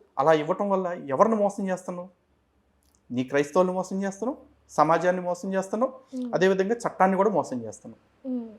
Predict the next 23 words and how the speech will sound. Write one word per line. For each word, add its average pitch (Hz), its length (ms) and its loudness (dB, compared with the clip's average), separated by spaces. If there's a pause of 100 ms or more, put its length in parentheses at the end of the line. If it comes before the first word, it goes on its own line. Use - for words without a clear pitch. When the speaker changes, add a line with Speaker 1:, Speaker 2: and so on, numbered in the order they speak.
(480)
Speaker 1:
మరి 151 80 2
ఇప్పుడు 156 180 -2
వాడికి 139 260 4
సంబంధించిన 170 380 -6
వాస్తవాలు 165 400 2
నేను 127 120 -2
చెప్పా. - 260 -10 (420)
మీకు 202 220 6
Speaker 2:
సరే. 175 140 2
Speaker 1:
మీ-, 220 280 2
మీరు 208 220 0
ఒకసారి 160 340 0
గట్టిగా 147 340 2
Speaker 2:
మ్మ్. 170 60 4
Speaker 1:
వాడిని 139 200 2
ఇంటర్వ్యూకి 151 480 0
పిలిచి 143 340 -6
నిలదీయండి. 127 460 -2
Speaker 2:
మ్మ్. - 400 -10
Speaker 1:
ఉంటే 196 200 10
ఒకసారి 185 340 8 (100)
చూపించమని 185 360 -2
అడగండి. 123 320 -4